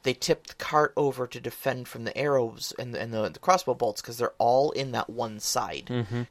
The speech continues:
Speaker 1: Clearly they attacked from over there.
Speaker 2: Mm-hmm.
Speaker 1: You know, there's, there's scorch marks, so you know that there was at least some magic involved.
Speaker 2: Mm-hmm.
Speaker 1: Uh, you know, one body, you know, off in the wilderness or something like that,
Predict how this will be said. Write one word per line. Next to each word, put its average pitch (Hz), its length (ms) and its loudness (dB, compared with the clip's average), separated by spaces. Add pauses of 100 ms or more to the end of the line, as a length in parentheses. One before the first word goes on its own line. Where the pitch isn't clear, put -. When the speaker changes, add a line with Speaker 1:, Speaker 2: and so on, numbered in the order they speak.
Speaker 1:
Clearly 160 420 4
they 127 180 2
attacked 117 440 -6
from 107 180 -12
over 107 220 -10
there. 117 480 0
Speaker 2:
Mm-hmm. 113 320 -2 (200)
Speaker 1:
You 139 120 -6
know, 117 220 -2
there's, 117 400 -2
there's 117 200 -6
scorch - 480 2
marks, 107 280 -4
so 120 80 -2
you 113 120 -6
know 117 120 -4
that 117 160 -12
there 110 100 -8
was 110 260 -12
at - 140 -6
least - 280 -8
some 139 240 0
magic 113 360 -6
involved. - 580 -14 (180)
Speaker 2:
Mm-hmm. 104 300 -2
Speaker 1:
Uh, 113 400 -8
you 120 140 -12
know, 104 320 -14
one 131 220 2
body, 117 540 6 (400)
you 120 80 -12
know, 113 200 -10
off 117 240 2
in 113 80 -8
the 107 60 -2
wilderness 117 540 0
or 113 60 -8
something 113 320 -10
like 107 140 -12
that, 113 240 -4